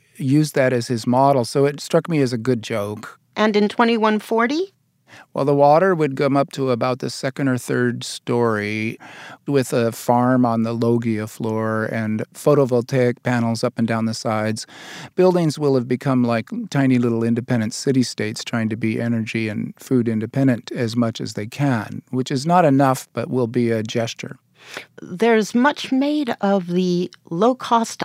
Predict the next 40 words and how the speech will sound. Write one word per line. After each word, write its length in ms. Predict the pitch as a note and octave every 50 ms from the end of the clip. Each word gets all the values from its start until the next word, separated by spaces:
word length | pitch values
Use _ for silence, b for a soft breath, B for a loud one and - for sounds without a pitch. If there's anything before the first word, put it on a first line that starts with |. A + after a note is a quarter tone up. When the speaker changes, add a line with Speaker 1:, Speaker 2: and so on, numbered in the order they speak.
| - -
Speaker 2:
enclaves 1000 | F#3 F#3 A3 A#3 A3+ A3 - - - F#3 E3 D#3 D3 C#3 C3+ B2+ B2 A#2 - -
that 220 | - D#3 D3+ D3 - _ _ _ _ _ _ _ -
the 140 | F3 - - -
creative 540 | A3 G#3+ G#3+ G#3 G#3+ A#3+ G#3+ G#3+ G3 - _ -
people 360 | - F3 D#3 - D3+ C#3+ C3+
can 380 | - - E3 D3+ C#3+ D3+ D#3+ E3+
live 220 | G3 G#3 F3 C#3+
in, 360 | D#3 C3+ A#2 G#2 A2 A#2 A#2+
and 300 | C3 C3+ B2+ B2+ B2+ - - -
ultimately 840 | F3+ G3+ G3+ - - F#3 E3+ D#3+ - - D#3 D#3+ D#3+ D3 D3 C#3+ B B B B B B
their 360 | C#3 C3+ F3 F#3+ G3 F#3+ F#3
ideas 880 | F3 F3 E3+ E3+ D3+ C#3 E3+ F#3+ F#3 E3+ D3+ B2+ B2 B2 - - -
for 380 | - - - E3+ D#3+ D#3 C#3+ -
how 300 | - - - A3 G#3+ G#3+
to 100 | F#3 F#3+
live 580 | F3+ F#3 G#3 G#3+ G3+ F#3 D#3+ C#3 B2 B2 - -
and 140 | C#3 C3+ C3
how 160 | C3 F#3 G3
to 80 | F#3+
create 380 | F3+ - F#3 F3+ F3 E3+ E3+ -
culture 560 | - - D4 D#4 D4 - - F#3+ F3 D#3+ D#3 B B B B B B B B _ -
are 120 | F3 F3
co-opted 680 | F3 - - C#4 C#4 C4+ B3 A3 G#3 - - F#3+ D#3 C#3+
by 180 | F3+ F3+ F#3
the 100 | E3 F#3
rich. 400 | G3+ C4+ F4 E4 - - - -
But 120 | - A3 A#3
in 80 | A3
the 80 | G#3 G#3+
meantime, 640 | A#3+ D4+ E4 E4+ D4+ - - G3+ F#3 G3 G3 F#3+ F#3
they're 240 | D#3 G3 A3+ A#3+ A3+
making 400 | A3 G#3+ A#3+ C#4+ - G3+ F3 D3+
'em, 200 | C#3+ D#3+ F3 - -
and 180 | F3+ F3 F#3
they're 220 | F#3 F#3 F#3 F#3+ A3+
making 220 | C4+ - - F3 F3+
them 220 | E3+ E3 E3 E3
in 260 | - E3 E3+ E3 D#3+
the 180 | D#3 D#3 D#3+ - -
cheap 320 | - - - B3+ A#3 -